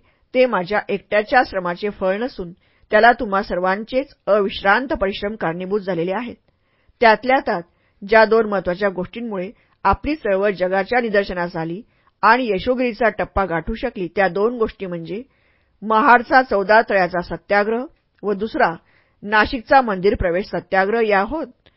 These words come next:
या दोन्ही प्रसंगी माझे मित्र अनुक्रमे भाई चित्रे व भाऊराव गायकवाड यांची धडाडी आणि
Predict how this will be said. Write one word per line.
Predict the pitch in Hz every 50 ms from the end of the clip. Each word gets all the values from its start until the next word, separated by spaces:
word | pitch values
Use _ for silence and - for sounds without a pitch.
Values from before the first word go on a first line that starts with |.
| _ _ _ _ -
या | 196 220 214 208
दोन्ही | 190 190 190 190 202 262
प्रसंगी | 277 247 240 233 - 220 214 220 214
माझे | 196 175 170 170 - 202
मित्र | 202 214 220 - 226 226
अनुक्रमे | 196 180 185 180 - 233 226 196 170 170 - _ _ _ _ _ _
भाई | - 208 214 196 190 226 277 311
चित्रे | - - 247 - - 208 208
व | 202 220
भाऊराव | 220 208 185 175 180 185 190 196
गायकवाड | 170 180 165 175 180 - 202 175 147 170 - _ _ _ _ _ _
यांची | 175 196 196 190 190 175 - 226
धडाडी | 190 196 180 165 185 196 208 214 254 269 - _ _ _ _ _ _ _ _ _
आणि | - 226 247 269 262 214 170